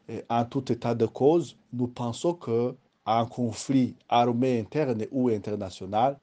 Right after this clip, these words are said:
ne peut se terminer, ne peut être résolu que à l'issue d'un accord entre les deux parties et qui se conviennent de l'arrêt,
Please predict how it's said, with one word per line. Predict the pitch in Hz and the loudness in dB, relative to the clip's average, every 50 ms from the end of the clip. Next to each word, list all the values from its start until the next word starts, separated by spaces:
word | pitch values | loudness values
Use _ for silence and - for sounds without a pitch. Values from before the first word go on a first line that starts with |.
| _ | _
ne | - 117 120 | -4 -2 0
peut | 120 123 - - 139 151 170 185 196 196 190 - | 0 -2 -2 2 4 6 8 8 8 6 4 0
se | - - - 139 | -8 -6 -4 -4
terminer, | 127 127 - 127 120 117 117 117 113 113 113 117 160 165 - _ _ - | -4 -4 -4 -6 -4 -4 -4 -4 -4 -2 -4 -4 -4 -6 -10 _ _ -8
ne | 127 120 | -6 -6
peut | 113 120 - 160 175 190 190 | -6 -4 -2 0 0 0 0
être | - 156 151 - - | -2 -4 -4 -4 -6
résolu | 117 117 117 127 127 113 107 120 110 107 113 127 165 180 - _ _ - | -4 -2 2 2 2 2 2 0 0 2 2 0 0 -2 -6 _ _ -10
que | - - 143 156 165 180 196 196 190 - - _ | 0 4 4 6 6 6 6 4 4 0 -6 _
à | - 117 127 123 | 0 2 2 4
l'issue | 127 123 120 120 - - - - 175 190 170 123 - - _ - | 4 2 0 -2 -6 -12 -8 -4 -2 -2 -2 -4 -6 -10 _ -12
d'un | 117 113 127 120 120 120 | -6 -4 -2 0 0 0
accord | 120 123 123 - - 139 147 151 147 147 156 - - - - - | 0 -2 -2 0 2 2 4 4 4 2 0 -2 -8 -14 -6 0
entre | 123 127 123 123 - - | 2 2 2 0 -4 -6
les | 107 104 101 | -6 -6 -4
deux | 95 127 143 139 | -2 -2 -2 -2
parties | 135 - 107 98 - - - - 135 151 165 - _ _ _ | -4 -6 -10 -10 -12 -16 -10 -8 -8 -8 -8 -12 _ _ _
et | - 110 | -18 -18
qui | - - - - 131 | -16 -14 -10 -10 -8
se | 123 - 117 | -6 -6 -8
conviennent | 107 - - 117 113 107 101 120 175 202 190 139 110 104 | -8 -8 -6 -6 -6 -2 2 4 4 4 4 2 0 -2
de | 98 113 | -2 0
l'arrêt, | 110 107 101 95 98 110 117 117 107 | 2 2 2 2 0 0 0 -2 -2